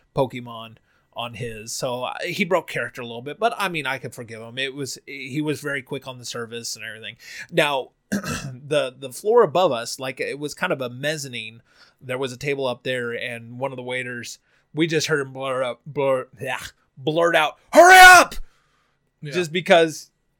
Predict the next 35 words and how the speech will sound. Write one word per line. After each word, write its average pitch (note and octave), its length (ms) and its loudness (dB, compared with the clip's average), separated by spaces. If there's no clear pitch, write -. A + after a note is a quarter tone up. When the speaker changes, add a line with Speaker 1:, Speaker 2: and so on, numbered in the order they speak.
Speaker 1:
<laughs> F#3+ 40 4
So, - 480 -6
uh, C#3 300 -4
so C#3+ 600 0
that D#3+ 240 0
was, D#3+ 340 -4
that E3 160 -2
was D3+ 120 -8
pretty C#3 240 -4
funny. A2+ 540 -14
So A#2 600 -8
Speaker 2:
Yeah, B2+ 280 -14
it G3+ 100 -4
was, F#3+ 220 -4
it B3+ 60 -4
was B3 120 -2
a G#3 60 -2
pretty G3 200 2
good E3 200 -4
night. B2+ 380 -8
I D3 120 -8
mean, D3 360 -12
like D3 100 -8
I C#3 40 -10
said, C#3 240 -6
it, D3+ 160 -8
it D#3 140 -4
did D#3+ 140 -4
ramp D3 200 -4
down C#3 140 -4
a C3 60 -14
little C3+ 140 -14
bit C3 260 -14
until, C3+ 420 -10
uh, B2 280 -12